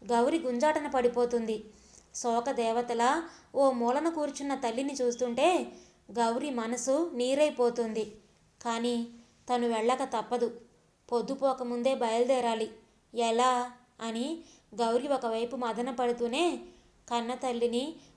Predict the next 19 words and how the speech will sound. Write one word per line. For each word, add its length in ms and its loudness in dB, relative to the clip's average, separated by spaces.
ఒంటరిగా 500 4
వదిలేసిపోయేంత 880 0
కసాయి 480 -2
వాళ్ళు 220 2
కాదులే 440 0
అన్నలు" 440 2
అని 380 -4
మరోవైపు 580 0
మనసుకి 400 -6
సర్ది 340 -6
చెప్పుకుంటూ 760 0
బయలుదేరింది 720 4
గౌరి. 380 -2
బస్సు 300 -2
కోసం 360 -2
ఎదురు 340 -2
చూస్తున్న 360 -4
గౌరి 340 -2
మనసులో 600 0